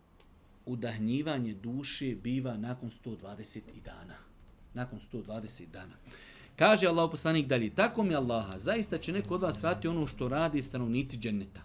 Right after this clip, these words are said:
Tako da između njega i vatre neće biti više od jednog aršina, odnosno sto-, džehennema. Tako mi Allaha, zaista će neko od vas raditi ono što radi stanovni-, stanovnik džehennema. Tako da između njega i vatre neće biti više od jednog aršina.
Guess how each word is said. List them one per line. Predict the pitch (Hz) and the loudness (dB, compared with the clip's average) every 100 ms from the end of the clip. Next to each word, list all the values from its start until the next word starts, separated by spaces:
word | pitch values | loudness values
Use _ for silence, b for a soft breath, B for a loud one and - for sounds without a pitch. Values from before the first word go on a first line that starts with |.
| - B B - | -18 B B 2
Tako | 190 208 196 | 2 4 4
da | 156 | 4
između | 135 123 123 | 2 -2 2
njega | 190 160 | 2 2
i | 123 | 2
vatre | 147 185 160 156 | 2 0 0 0
neće | 123 160 156 127 | 2 0 -2 -2
biti | 123 160 170 180 - B | 0 0 2 2 0 B
više | 131 160 151 | 0 2 2
od | 135 | 2
jednog | 151 143 | 2 2
aršina, | 123 - 117 107 - B | -2 -2 -2 -2 -4 B
odnosno | - 120 123 110 | -6 -4 -4 -6
sto-, | 101 - 98 - - 110 | -8 -8 -10 -10 -14 -8
džehennema. | 117 110 110 101 98 | -4 0 0 0 0
Tako | 175 - 185 | 2 2 2
mi | 165 | 2
Allaha, | 143 135 117 | 2 2 2
zaista | 147 190 190 | 4 2 2
će | 160 | -2
neko | 170 175 | -2 0
od | 170 | 0
vas | 160 160 | 0 0
raditi | 165 156 | 0 0
ono | 165 147 | 0 -2
što | - 127 | -2 0
radi | 151 165 156 | 2 2 0
stanovni-, | - 120 113 117 151 | -2 -4 -2 -2 -2
stanovnik | - 117 143 160 151 | -4 -2 0 0 0
džehennema. | 135 139 185 139 98 - B B B B | 2 4 4 2 0 -6 B B B B
Tako | 226 262 262 | 8 8 8
da | 226 | 4
između | 185 170 180 | 4 0 2
njega | 262 202 | 4 6
i | |
vatre | 196 240 196 180 | 6 4 2 2
neće | 214 196 | 2 0
biti | 175 214 185 | -2 -2 0
više | 202 - | 0 2
od | 156 | 2
jednog | 160 160 - | 2 2 -2
aršina. | 127 123 - 120 110 107 | -4 -2 -2 -2 -4 -6